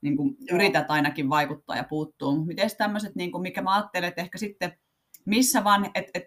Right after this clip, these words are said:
Speaker 1: hyvin harva vanhempi päästääkään kymmenvuotiaasta sortseissa kymmenen asteen pakkasessa ulos, että se on niinku semmosia sim-,
Speaker 2: Mm.
Speaker 1: simppelimpiä. Mitä nää tämmöset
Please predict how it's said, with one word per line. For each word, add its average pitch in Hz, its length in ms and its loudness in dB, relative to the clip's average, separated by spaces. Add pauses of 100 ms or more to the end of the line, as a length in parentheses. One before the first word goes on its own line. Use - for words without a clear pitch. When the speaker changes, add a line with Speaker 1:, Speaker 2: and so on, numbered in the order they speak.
(140)
Speaker 1:
hyvin 226 240 2
harva 185 380 0
vanhempi 170 460 0
päästääkään 147 800 0
kymmenvuotiaasta 135 840 -4
sortseissa 135 560 -8
kymmenen 135 340 -4
asteen - 320 -6
pakkasessa - 540 -8
ulos, - 340 -8
että - 320 -10
se - 140 -4
on 151 60 2
niinku 139 180 -2
semmosia 156 360 -2
sim-, 190 300 -2
Speaker 2:
Mm. - 200 -16
Speaker 1:
simppelimpiä. 151 840 -4
Mitä 190 280 0
nää 208 140 2
tämmöset 202 380 -2